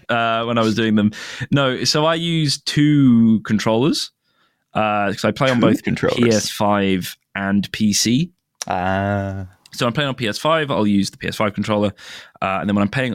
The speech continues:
Speaker 1: playing on P C, I use a Google Stadia controller. Don't worry, I didn't get suckered into using, uh, Google Stadia when it was around. Uh, I just, uh, sensed very quickly that, um, there was gonna be a lot of Google Stadia controllers knocking about.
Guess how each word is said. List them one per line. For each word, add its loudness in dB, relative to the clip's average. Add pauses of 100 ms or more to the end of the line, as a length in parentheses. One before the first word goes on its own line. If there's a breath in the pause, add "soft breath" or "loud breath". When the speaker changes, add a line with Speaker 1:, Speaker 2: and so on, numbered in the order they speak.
(120)
Speaker 1:
playing 0
on 2
P -4
C, 0
I -6
use 0
a 0
Google 2
Stadia -2
controller. -6 (140)
Don't 0
worry, 0
I -2
didn't 0
get -4
suckered -2
into 2
using, 2 (600 loud breath)
uh, 2
Google -2
Stadia 0
when -2
it 0
was -4
around. -2
Uh, -2
I -2
just, -2
uh, 0
sensed -4
very 0
quickly -6 (320 soft breath)
that, -4
um, -2 (840)
there 0
was 0
gonna 0
be 0
a -2
lot 0
of -4
Google -2
Stadia -2
controllers -4
knocking -4
about. -6